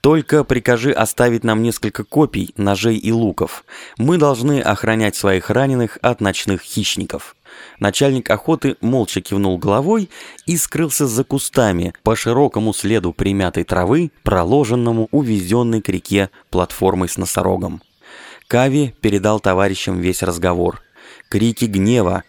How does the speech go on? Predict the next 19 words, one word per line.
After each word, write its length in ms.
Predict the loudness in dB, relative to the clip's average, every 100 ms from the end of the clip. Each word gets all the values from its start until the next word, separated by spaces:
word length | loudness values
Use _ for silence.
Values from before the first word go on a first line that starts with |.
| -16 -20 -8
сдержанные 760 | -6 -2 2 2 2 0 0 2
проклятия 680 | 0 2 2 2 2 0 0
и 200 | -2 -2
бессильные 760 | -2 -2 -2 0 2 2 0 0
угрозы 640 | -2 0 2 2 2 0
смешались 760 | -2 -2 -4 -2 0 0 0 -4
с 160 | -6
тихими, 580 | -2 -2 0 0 2 0 -6 -12 -8
жалобными 760 | -4 0 2 2 0 0 0
стонами 580 | -2 -2 0 0 0 -2
умирающих. 840 | -2 -2 0 0 0 -4 -8 -10 -18 -20 -20 -18 -16 -4
«О 160 | -2
том, 200 | 2 0
что 200 | 0 0
делать, 460 | 2 2 2 -2 -2
подумаем 500 | 0 2 2 0 -2
после», — 540 | 2 2 2 -4 -8 -6
крикнул 380 | -6 -2 -4
Кави. 400 | 0 0 0 -4